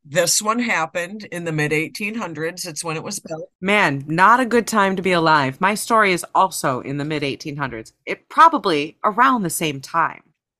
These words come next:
Speaker 1: No shit. So what you're telling me is the mid eighteen hundreds, it was not cool to be living in Illinois.
Speaker 2: No,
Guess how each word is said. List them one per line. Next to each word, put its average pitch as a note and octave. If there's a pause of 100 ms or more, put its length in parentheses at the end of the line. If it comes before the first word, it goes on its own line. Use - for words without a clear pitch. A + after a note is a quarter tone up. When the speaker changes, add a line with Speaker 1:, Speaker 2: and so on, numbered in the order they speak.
(160)
Speaker 1:
No F4
shit. D4
So C4
what C4
you're F#4
telling A3+
me F3
is F3
the G#3
mid G#3+
eighteen A#3
hundreds, F#3
it F3
was D#3
not D3
cool D3+
to C3
be C3+
living B2+
in B2+
Illinois. B2 (260)
Speaker 2:
No, E3+